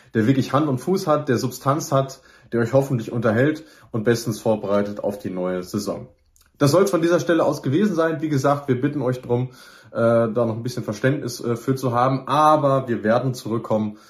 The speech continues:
ähm, und das in gewohnter Qualität, wie ihr das von uns kennt. In diesem Sinne, äh, wünschen wir euch noch eine schöne Zeit, hoffentlich ein paar mehr Sonnenstrahlen, als das aktuell bei uns so ein bisschen der Fall ist, ähm, und dann, wie gesagt, hören und sehen wir uns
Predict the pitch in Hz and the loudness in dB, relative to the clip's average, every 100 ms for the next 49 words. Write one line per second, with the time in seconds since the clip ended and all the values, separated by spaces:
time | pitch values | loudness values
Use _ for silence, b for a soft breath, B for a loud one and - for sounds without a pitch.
0 | B B - 95 92 92 98 95 92 92 | B B -6 -4 -4 -4 -6 -6 -4 -4
1 | - 101 92 104 101 90 90 87 85 - | -4 -10 -6 -6 -4 -6 -8 -8 -8 -8
2 | 87 - - 87 95 98 87 - 92 87 | -8 -10 -20 -6 -4 -2 -6 -8 -10 -8
3 | 107 107 90 - _ _ 127 156 185 196 | -6 -4 -4 -8 _ _ 4 4 6 4
4 | 202 202 202 - 139 147 139 143 - 127 | 6 4 2 0 0 0 0 -4 -2 -2
5 | 139 131 127 120 151 151 139 139 147 165 | -2 -2 -4 -2 -2 -2 -2 -2 0 -2
6 | B B B B B B _ 120 131 127 | B B B B B B _ -2 0 -2
7 | 127 117 - 110 117 110 113 127 131 - | -2 -4 -2 -2 0 0 0 0 -2 -6
8 | 98 104 - 104 - - - - - 90 | -8 -6 -8 -12 -14 -12 -12 -8 -8 -6
9 | - 185 131 127 123 - 104 104 101 92 | -4 -4 -2 -2 -2 -4 -4 -4 -4 -6
10 | 87 90 - - 85 78 - 101 101 - | -6 -10 -12 -14 -14 -12 -6 -6 -6 -8
11 | 90 90 95 90 87 82 - 135 143 123 | -8 -6 -10 -10 -10 -8 2 4 4 2
12 | 110 107 98 95 82 87 87 - - | 0 -4 -2 -4 -6 -10 -12 -16 -20